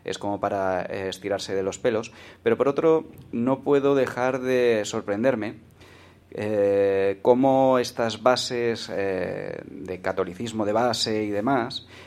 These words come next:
ponen en duda algo que no es ni más ni menos que un dogma de fe de una iglesia en la que pertenecen,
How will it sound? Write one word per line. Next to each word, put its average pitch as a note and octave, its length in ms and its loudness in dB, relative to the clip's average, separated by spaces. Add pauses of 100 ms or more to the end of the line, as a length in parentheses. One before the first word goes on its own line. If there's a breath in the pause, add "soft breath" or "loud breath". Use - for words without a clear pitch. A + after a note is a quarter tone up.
(180 loud breath)
ponen C#3 240 4
en C#3+ 140 4
duda C3+ 280 6
algo C#3+ 220 4
que A2 300 2
no A2 160 -2
es A#2+ 100 -6
ni A#2+ 100 -4
más A2+ 200 -2
ni A2+ 60 0
menos A2+ 300 -2
que - 120 -12
un G#2+ 80 -4
dogma A2+ 260 2
de A2 120 2
fe A#2 240 -2
de A2+ 120 0
una A2 200 0
iglesia A2+ 440 -2
en F#2+ 80 -2
la F#2 120 -2
que F#2 120 -8
pertenecen, C#3 680 -6